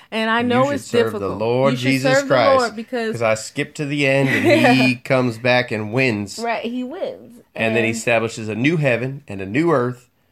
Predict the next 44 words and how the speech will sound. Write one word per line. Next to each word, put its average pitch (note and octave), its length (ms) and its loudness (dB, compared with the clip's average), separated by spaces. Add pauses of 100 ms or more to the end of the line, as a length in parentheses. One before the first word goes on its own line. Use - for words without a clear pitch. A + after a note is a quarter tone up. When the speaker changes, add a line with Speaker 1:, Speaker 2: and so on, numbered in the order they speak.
Speaker 1:
Yes. F#3 440 -12
Speaker 2:
where G2+ 220 -6
we A2 200 -8
get A2 140 -8
to G#2 160 -12
go G2+ 180 -6
chill C3+ 520 -6
up A#2+ 160 -4
Speaker 1:
Chill C4+ 400 2
Speaker 2:
there G3 100 -4
Speaker 1:
and A#3+ 80 -4
Speaker 2:
with - 100 -4
Speaker 1:
hang B3+ 180 -2
Speaker 2:
him. A#3+ 160 0
Speaker 1:
out. A#3+ 260 -4
That's A#3+ 300 -4
right. C4+ 300 -2
This C#4+ 260 -12
word A#3+ 360 -2
is G#3 220 -8
to, G#3+ 280 -10 (100)
it G#3+ 100 -6
let A#3+ 260 -6
you A#3 180 -8
all G#3 200 -4
know, C4 300 -4
like, F3 480 -10 (800)
this B3+ 260 -8
planet C4 500 -6
that F#3+ 180 -4
we A3 160 -8
live G#3+ 280 -4
on G#3 200 -6
now, G3+ 200 -6
this G3 200 -10
is G#3+ 120 -10
not G#3+ 280 -8
the D#3 100 -10
last F#3 640 -6
place G3+ 380 -8
that C3+ 160 -10
we're F3 120 -12
gonna D#3 200 -12
be. D#3+ 300 -12